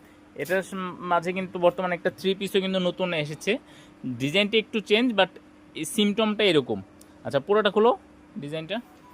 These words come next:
আচ্ছা, আমি অর্ডার করার প্রসেসটা বলে দিচ্ছি। আপনারা যারা ঢাকার মধ্যে আছেন, হোম ডেলিভারি আপনার বাসায় পৌঁছে দেওয়া হবে ফুল cash on ডেলিভারির মাধ্যমে। এবং যারা ঢাকার বাইরে আছেন, এসএ পরিবহন, সুন্দরবন জননী কুরিয়ার পার্সেলের মাধ্যমে বাংলাদেশের যে কোনো প্রান্ত থেকে কিন্তু খুব সুন্দর এই শাড়িগুলো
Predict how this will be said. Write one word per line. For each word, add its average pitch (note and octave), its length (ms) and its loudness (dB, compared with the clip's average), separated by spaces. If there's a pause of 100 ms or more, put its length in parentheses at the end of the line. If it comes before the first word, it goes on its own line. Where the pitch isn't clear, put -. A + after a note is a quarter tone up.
(920)
আচ্ছা, C#3+ 180 -4
আমি F#3 100 -2
অর্ডার F#3 260 2
করার G#3+ 180 0
প্রসেসটা G3+ 440 -2
বলে F#3 200 2
দিচ্ছি। E3 220 -2
আপনারা F#3+ 240 -2
যারা G3 180 2
ঢাকার F#3 320 0
মধ্যে F#3 220 0
আছেন, F#3+ 220 -2
হোম F3 220 -2
ডেলিভারি E3+ 360 0
আপনার F#3 220 -2
বাসায় F3 360 2
পৌঁছে F#3 280 -2
দেওয়া D#3 160 0
হবে F3 120 -4
ফুল F#3 300 -2
cash D#3+ 180 -2
on F3 160 -6
ডেলিভারির D#3 380 -2
মাধ্যমে। D3 400 -4 (380)
এবং F#3 240 -6
যারা F#3 200 2
ঢাকার F3 340 0
বাইরে D#3+ 300 2
আছেন, F3 240 -4
এসএ D#3+ 220 -4
পরিবহন, E3+ 420 -4
সুন্দরবন E3+ 540 -4
জননী E3+ 320 -2
কুরিয়ার D#3+ 320 -2
পার্সেলের D#3 360 -4
মাধ্যমে E3 340 -2
বাংলাদেশের D#3+ 540 -2
যে D3+ 120 -2
কোনো E3 220 -6
প্রান্ত D3+ 280 -4
থেকে D3 220 -6
কিন্তু D3 220 -12
খুব D3+ 200 -12
সুন্দর C#3+ 220 -6
এই C#3 60 -6
শাড়িগুলো D3 460 -2